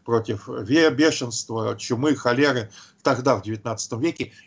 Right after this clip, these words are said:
не зная, что надо делать? Кстати, если уж говорить об истории, ведь и с, э, гриппом, испанкой в дев-, восемнадцатом году тоже случилась трагедия из-за протокола. Огромное количество людей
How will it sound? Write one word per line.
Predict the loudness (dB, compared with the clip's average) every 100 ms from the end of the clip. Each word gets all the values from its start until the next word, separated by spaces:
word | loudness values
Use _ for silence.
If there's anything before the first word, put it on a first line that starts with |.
| -10
не | -4 0 2
зная, | 2 0 0 0 0 -6
что | -8 -8
надо | -10 -12
делать? | -12 -14 -16 -18 -20 _ _ _ _ _ -20 -20 -10
Кстати, | -6 2 4 4 2 -12 _ _ _ _ _ -6
если | -4 -2 -2
уж | -2 -4 -4
говорить | 0 0 0
об | -2 -2
истории, | -4 -2 -2 -2 -6 _ -20 0
ведь | 0 2 0
и |
с, | -2 2
э, | 6 6 4 -2 _ _ _ _ _ _ _ _ -20 _ _ _ -4
гриппом, | 2 2 2 -4 -10 -10 -10
испанкой | -8 0 0 0 -6 -12
в | -12
дев-, | -8
восемнадцатом | -8 -6 -8 -6 -8 -10 -10 -14 -2
году | 0 0 -2 -6 -20 _
тоже | 4 4 4 0 -2
случилась | -4 -4 0 0 0 0
трагедия | 0 0 0 -4 -6
из-за | -8
протокола. | -10 -10 -10 -10 -10 -4
Огромное | 0 2 2 0
количество | 2 0 0 -2 -2
людей | 0 2 0